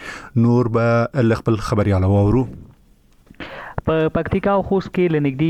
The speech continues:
Speaker 2: یوې اونۍ وروسته لا هم زیانمن روغتیايي خدمتونو ته د لاسرسي په برخه کې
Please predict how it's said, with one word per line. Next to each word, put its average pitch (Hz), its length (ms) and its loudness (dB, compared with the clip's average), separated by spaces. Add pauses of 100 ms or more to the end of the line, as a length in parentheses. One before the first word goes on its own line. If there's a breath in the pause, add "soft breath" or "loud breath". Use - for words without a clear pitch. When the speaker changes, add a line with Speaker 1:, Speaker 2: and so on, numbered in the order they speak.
Speaker 2:
یوې 165 240 2
اونۍ 123 220 0
وروسته 131 340 -2
لا 131 140 0
هم 139 220 0
زیانمن 120 560 0 (180)
روغتیايي 120 440 0
خدمتونو 127 560 0
ته 131 180 -2
د 113 120 0
لاسرسي 110 400 -2
په 117 100 -2
برخه 120 220 -4
کې 143 140 -4